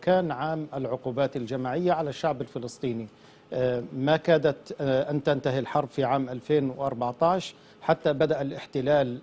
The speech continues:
آه، بالتصعيد في مجال، آه، الحصار وتشديد الحصار على قطاع غزة، وبالتالي، آه، استمر في هذه الانتهاكات، آه، على الرغم من أن هناك مواثيق دولية، آه، تحمي المواطنين والمدنيين، إلا أن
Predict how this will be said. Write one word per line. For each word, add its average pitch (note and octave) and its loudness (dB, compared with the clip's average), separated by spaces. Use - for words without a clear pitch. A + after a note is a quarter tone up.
آه، C3+ -6
بالتصعيد C#3+ -2
في - -6
مجال، C3 0
آه، C3+ 0
الحصار D3+ 0
وتشديد C#3+ 0
الحصار C#3 -4
على B2+ -4
قطاع C#3 -4
غزة، D#3 0
وبالتالي، E3+ 4
آه، D3 0
استمر D3+ 0
في C#3+ -2
هذه D#3 2
الانتهاكات، D3+ 2
آه، C#3+ 4
على F3 4
الرغم D#3 2
من D3 -2
أن D3+ 0
هناك C#3+ 0
مواثيق C#3 0
دولية، C3+ 2
آه، C3+ 0
تحمي D3+ 0
المواطنين C#3 0
والمدنيين، C#3 0
إلا E3+ 0
أن D3+ 0